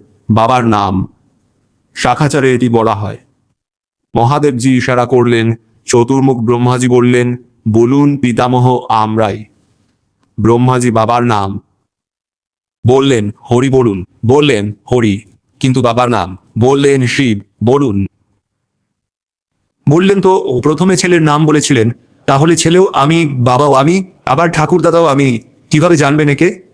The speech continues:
আরে, ইনি সকলের মূল। খুব সাবধানে থাকার দরকার, খুব সাবধানে। বড় সংস্কার পড়ে। কুসঙ্গ থেকে বাঁচুন,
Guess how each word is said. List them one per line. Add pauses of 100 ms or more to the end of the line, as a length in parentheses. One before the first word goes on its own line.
(400)
আরে, (160)
ইনি
সকলের
মূল। (1900)
খুব
সাবধানে
থাকার
দরকার,
খুব
সাবধানে। (1300)
বড়
সংস্কার
পড়ে। (1200)
কুসঙ্গ
থেকে
বাঁচুন,